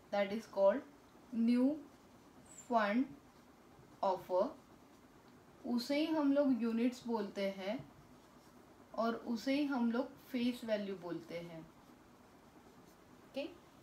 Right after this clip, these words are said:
Words अलग अलग रहते हैं, बस आप अगर कहीं और गए तो आपको पता होना चाहिए कि, अ, mutual fund किसे, अ, एनएवीज किसे बोलते हैं, mutual fund, अ, एनएफ़ओ किसे बोलते हैं, face value क्या होता है, units क्या होता है।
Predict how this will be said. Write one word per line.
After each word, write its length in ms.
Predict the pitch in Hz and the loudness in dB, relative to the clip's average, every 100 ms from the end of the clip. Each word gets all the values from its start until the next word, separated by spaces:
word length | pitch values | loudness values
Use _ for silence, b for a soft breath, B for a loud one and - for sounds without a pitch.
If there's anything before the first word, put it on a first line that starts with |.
| - - | -20 -2
Words 460 | 226 240 254 254 - - | 6 6 6 0 -8 -6
अलग 280 | 220 220 214 | 0 2 2
अलग 260 | 220 214 214 | 2 2 0
रहते 300 | 208 202 240 | -2 0 -2
हैं, 160 | 254 | -2
बस 340 | 220 226 - - B B B - | -2 -2 -4 -16 B B B -4
आप 200 | 202 202 | -2 0
अगर 200 | 214 240 | 2 2
कहीं 280 | 240 247 233 | 2 2 4
और 220 | 214 208 | 2 2
गए 220 | 208 208 | 0 -2
तो 140 | 208 226 | 0 -2
आपको 200 | 208 196 | -2 -6
पता 260 | 196 190 | -6 -4
होना 340 | 190 202 185 180 | -2 -2 -6 -8
चाहिए 380 | - 185 214 262 | -10 -4 -4 -4
कि, 220 | 302 370 - B B - - | -6 -10 -10 B B -20 -8
अ, 60 | 202 | -2
mutual 400 | 214 240 247 262 | 2 2 2 0
fund 220 | 269 254 | 0 -2
किसे, 240 | 247 233 | -2 -2
अ, 380 | - 196 196 185 214 | -2 -2 -2 -2 2
एनएवीज 460 | 226 226 247 240 | 2 2 0 -4
किसे 300 | - 226 220 | -6 -2 -2
बोलते 380 | 208 202 196 202 | 0 -2 -2 -4
हैं, 240 | 202 202 | -2 0
mutual 340 | 220 208 208 208 | 0 0 -4 -8
fund, 380 | 214 208 202 - | -4 -4 -6 -6
अ, 440 | 180 180 180 180 180 | -4 -2 -2 -2 -4
एनएफ़ओ 440 | 208 214 214 233 | -2 -2 -2 -4
किसे 360 | 233 240 226 214 | -4 -4 -2 -2
बोलते 420 | 196 185 180 180 | -2 -6 -6 -6
हैं, 240 | 196 190 | -6 -4
face 280 | 202 226 220 | 0 0 0
value 280 | 220 208 202 | -2 0 0
क्या 160 | 196 190 | -2 -4
होता 240 | 180 180 | -4 -2
है, 80 | 247 | -2
units 440 | 202 170 170 - | -2 -4 -8 -10
क्या 140 | - 170 | -6 -4
होता 240 | 160 160 | -4 -8
है। 280 | 160 B | -12 B